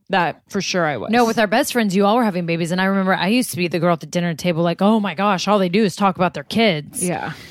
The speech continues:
Speaker 2: And I was like, "Can you bring me another drink?" <laughs>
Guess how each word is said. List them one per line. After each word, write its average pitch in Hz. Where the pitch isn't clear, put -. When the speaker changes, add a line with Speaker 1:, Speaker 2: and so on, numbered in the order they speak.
Speaker 2:
And 196
I 208
was 202
like, 208
"Can 233
you 233
bring 262
me 254
another 247
drink?" 254
<laughs> -